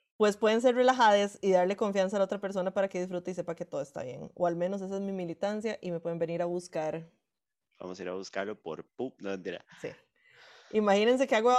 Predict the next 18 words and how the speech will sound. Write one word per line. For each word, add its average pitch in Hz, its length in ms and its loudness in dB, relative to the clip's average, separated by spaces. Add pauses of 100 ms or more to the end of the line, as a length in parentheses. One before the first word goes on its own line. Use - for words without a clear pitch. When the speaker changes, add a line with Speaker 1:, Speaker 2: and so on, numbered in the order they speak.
(120)
Speaker 1:
pasar 220 240 0
preocupada 220 440 2
de 220 40 4
hacerse 233 260 2
lavativas 208 440 2
y 202 40 2
varas 190 220 2
por 196 140 -4
pánico 196 280 0
de 202 100 0
que 202 80 0
vaya 175 160 2
a 196 40 -12
pasar 190 260 0
algo. 185 240 0
<laughs> - 100 -14 (300)
Speaker 2:
Oh, - 100 4
Speaker 1:
Bueno. - 360 10